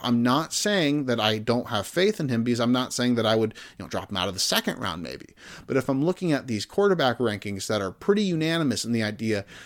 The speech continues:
that Anthony Richardson is like a turn pick at the one two turn in a startup league, and Kyler Murray and Love are a little bit down after the running backs, I would flip that. I would take Kyler Murray. I would have no problem. You know,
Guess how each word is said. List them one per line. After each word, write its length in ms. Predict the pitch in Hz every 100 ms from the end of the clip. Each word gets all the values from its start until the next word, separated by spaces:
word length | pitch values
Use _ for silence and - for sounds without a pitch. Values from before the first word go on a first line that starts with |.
| -
that 220 | 117 113 -
Anthony 420 | 123 139 160 143
Richardson 600 | 127 127 123 - 131 117
is 180 | - 110
like 160 | 98
a 80 | -
turn 460 | - - 117 143 160
pick 300 | 175 180 185
at 200 | 104 -
the 160 | 104
one 380 | 95 110 117 127
two 200 | - 123
turn 340 | 113 120 123 139
in 100 | 139
a 120 | 143
startup 400 | - 143 147 147
league, 340 | 147 156 156 _ - - - -
and 180 | 113
Kyler 360 | 110 120 123 117
Murray 340 | 117 120 120
and 180 | 104 104
Love 300 | 107 120 131
are 60 | 113
a 60 |
little 220 | 104 113 110
bit 180 | -
down 380 | - 117 123 139
after 460 | - 104 113 113 104
the 160 | 95
running 280 | 87 98 120
backs, 440 | 147 151 160 - - - - - -
I 140 | 147
would 180 | 180 175
flip 320 | - 160 147
that. 180 | 107 85
I 140 | 101 147
would 200 | 185 -
take 240 | 151 135
Kyler 400 | - 120 123 123 - -
Murray. 320 | 117 117 117 120
I 100 | 151
would 140 | 208 202
have 180 | 180
no 160 | 143 131
problem. 520 | - 117 117 135 143 - - - -
You 120 |
know, 100 | 127